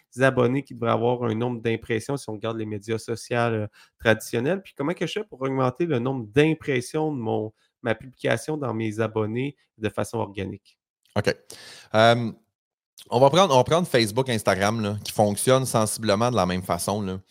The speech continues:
Speaker 2: C'est, euh, ils ont changé l'algorithme, là, puis ils le changent tout le temps. Ils l'ont, ils l'ont rechangé encore début deux mille vingt-trois et tout. Et normalement, là, on va aller chercher de deux à cinq pour cent de notre audience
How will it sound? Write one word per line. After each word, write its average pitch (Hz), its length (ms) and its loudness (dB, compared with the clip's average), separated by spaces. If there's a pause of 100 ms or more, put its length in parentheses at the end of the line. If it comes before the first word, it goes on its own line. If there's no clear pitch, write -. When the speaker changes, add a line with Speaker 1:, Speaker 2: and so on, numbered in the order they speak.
(380)
Speaker 2:
C'est, 135 460 2 (580)
euh, 101 380 4 (840)
ils 120 120 6
ont 131 80 10
changé 151 300 6
l'algorithme, 107 680 4
là, 95 100 2
puis 104 140 -4
ils - 20 0
le 87 60 -4
changent 117 340 0
tout 107 100 0
le 95 80 0
temps. 95 280 0 (480)
Ils 95 80 -2
l'ont, 113 220 6
ils 107 140 0
l'ont 110 140 6
rechangé 131 460 4
encore 120 340 4
début 104 260 -2
deux 123 160 2
mille 95 200 4
vingt-trois 95 480 2
et 87 40 2
tout. 117 260 -6 (360)
Et 113 100 0
normalement, 123 680 4
là, 104 240 4 (400)
on 120 160 6
va 156 200 6
aller 123 180 0
chercher 117 380 0
de 117 160 4
deux 117 240 2
à 110 120 4
cinq 107 300 -2
pour - 180 -2
cent 113 200 0
de 104 120 0
notre 92 280 0
audience 101 560 -2